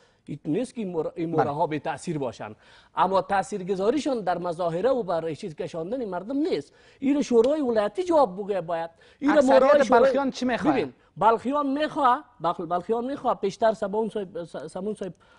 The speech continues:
Speaker 1: اه، اشاره کردن شرک ها.
Speaker 2: آه.
Speaker 1: چندین شرکی است که من عنوان می‌کنم.
Speaker 2: اه.
Speaker 1: و ما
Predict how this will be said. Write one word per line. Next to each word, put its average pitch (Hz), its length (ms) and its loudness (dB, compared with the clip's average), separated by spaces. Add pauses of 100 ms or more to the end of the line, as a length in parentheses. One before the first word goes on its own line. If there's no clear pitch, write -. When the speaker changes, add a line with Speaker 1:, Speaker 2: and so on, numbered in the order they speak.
(120)
Speaker 1:
اه، 165 180 -4
اشاره 202 340 0
کردن 240 380 -2
شرک 156 360 -2
ها. 170 280 4 (300)
Speaker 2:
آه. 120 160 -12 (240)
Speaker 1:
چندین 220 360 -6
شرکی 226 480 -8
است 233 180 -6
که 214 80 -14
من 214 120 -10
عنوان 170 300 -2
می‌کنم. 110 400 -12 (260)
Speaker 2:
اه. 127 60 -10 (320)
Speaker 1:
و 156 160 -4
ما 196 240 -4